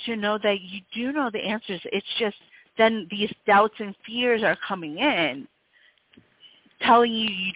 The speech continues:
really don't when you actually do know. So I want to encourage you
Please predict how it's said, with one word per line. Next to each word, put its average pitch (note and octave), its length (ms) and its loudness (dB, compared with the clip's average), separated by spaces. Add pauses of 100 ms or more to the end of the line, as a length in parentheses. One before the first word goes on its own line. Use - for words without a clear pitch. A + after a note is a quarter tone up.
really F#3 380 2
don't G#3 380 4 (200)
when G3+ 200 -2
you G3 140 -8
actually F#3+ 480 -2 (120)
do G3 240 -10
know. D3+ 260 0 (1800)
So G#3 360 6 (360)
I G#3+ 80 0
want A#3+ 260 -2
to - 120 0
encourage C4+ 440 2
you B3 260 -4